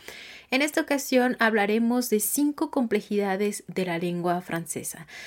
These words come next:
Cinq complexités de la langue française. En este podcast trataremos cinco elementos que se utilizan en francés y que en ocasiones nos cuesta trabajo a los hispanófonos, a los hablantes de la lengua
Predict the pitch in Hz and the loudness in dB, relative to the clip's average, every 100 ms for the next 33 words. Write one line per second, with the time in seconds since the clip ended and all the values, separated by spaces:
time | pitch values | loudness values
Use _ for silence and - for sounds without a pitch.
0 | - - - 202 202 202 190 285 269 - | -16 -6 -2 0 0 -2 -2 -2 0 -2
1 | 220 233 226 202 185 175 175 175 170 - | 0 0 2 2 2 2 0 0 -2 -4
2 | - 175 - 139 160 156 160 160 - - | -8 -6 -4 -6 -8 -10 -12 -14 -16 -18
3 | - - - 233 254 262 269 - - 269 | -18 -16 -4 0 2 2 2 -2 0 2
4 | 277 277 277 - 254 269 - 240 262 - | 4 4 2 2 0 0 2 2 2 0
5 | 214 190 208 226 226 240 240 240 - _ | -2 0 0 2 4 4 2 0 -4 _
6 | _ - - 262 262 302 277 262 240 208 | _ -2 4 4 4 4 6 6 4 2
7 | 196 185 - 185 190 202 202 202 214 185 | 2 -2 -2 -4 -2 -2 -2 2 0 0
8 | 254 269 269 254 240 208 190 214 - - | -2 -2 2 2 2 2 2 2 -2 2
9 | 262 233 240 226 226 208 196 196 208 - | 2 2 2 2 2 0 -2 -2 -6 -4
10 | 190 180 185 185 185 - 185 185 180 185 | -4 -2 -2 -4 -6 -4 -6 -6 -4 0
11 | 165 185 185 185 - - - - - 180 | 0 0 -2 -4 -6 -16 -16 -6 -2 0
12 | 185 185 - 262 - 233 202 202 180 170 | -2 -2 -4 -2 2 2 2 2 2 4
13 | 185 - 190 185 196 190 190 180 185 185 | 2 -2 -4 -6 -8 -6 -6 -4 -4 -4
14 | - - 180 185 190 196 196 185 | -6 -6 -4 -4 -4 -2 0 -2